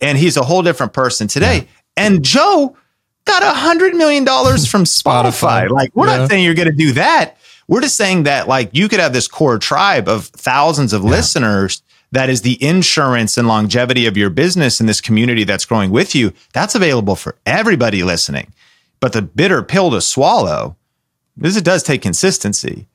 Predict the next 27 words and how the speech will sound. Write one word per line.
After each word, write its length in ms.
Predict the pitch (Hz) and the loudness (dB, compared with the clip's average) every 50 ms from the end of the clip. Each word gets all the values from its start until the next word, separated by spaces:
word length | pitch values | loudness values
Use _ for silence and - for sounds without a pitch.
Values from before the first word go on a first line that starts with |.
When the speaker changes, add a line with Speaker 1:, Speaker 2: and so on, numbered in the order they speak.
| _ _ - | _ _ -4
Speaker 1:
It's 260 | - 151 - - - | -4 -4 -2 -4 -2
gonna, 260 | - 202 226 220 160 - - | 0 0 0 0 0 -2 -2
it, 240 | 156 175 - - - _ _ - _ _ _ _ _ _ _ _ | -2 -2 -2 -6 -20 _ _ -20 _ _ _ _ _ _ _ _
here's, 300 | - 277 359 381 359 - - | 0 2 2 2 0 -2 -4
here's 280 | 120 139 240 311 320 | 0 0 0 2 2
a 80 | 320 302 | 0 0
fun 240 | - - 151 139 131 | 0 0 0 0 2
one 280 | 123 135 139 160 170 - - | 0 0 0 0 -4 -6 -4
that'll 480 | - 143 131 127 123 120 117 - - - _ _ - 110 104 | -2 0 0 2 2 2 2 0 -2 -8 _ _ -10 -8 -4
get 180 | 104 135 - | -2 -2 -2
me 240 | 123 127 123 113 110 - | 0 0 2 0 0 0
unfollowed 640 | 127 120 113 - - 110 107 110 113 123 147 143 107 | 0 -2 -2 0 0 0 2 2 2 0 0 -2 -2
because 440 | 120 113 - 131 117 117 101 - - | -4 -4 0 0 0 0 -2 -4 -2
Speaker 2:
<laughs> 200 | - 117 101 - | 0 2 2 2
Speaker 1:
who 180 | 147 131 117 | 2 2 2
wants 200 | 117 117 113 - - | 0 0 0 -2 -4
to 80 | 104 | -4
follow 260 | - - 110 110 117 | -2 0 0 2 2
the 100 | 104 107 | 0 0
guy 260 | 98 110 107 104 107 117 | 0 0 0 0 0 0
that 140 | 104 98 - | -2 -2 -2
tells 280 | - 110 110 110 95 | -2 0 0 0 0
you 280 | 107 110 107 107 101 104 _ _ _ _ _ _ _ _ _ - | 0 0 0 0 -2 -4 _ _ _ _ _ _ _ _ _ -4
it's 120 | 220 226 | -4 -2
gonna 220 | - 302 330 370 - | 0 0 2 2 0
take 460 | 370 - 277 269 277 269 - - _ _ _ _ _ _ _ _ _ _ - | 0 0 0 0 -2 -4 -8 -20 _ _ _ _ _ _ _ _ _ _ -8
pain? 580 | - - - 240 262 277 269 214 139 87 76 | -4 0 0 2 2 2 2 2 2 0 -4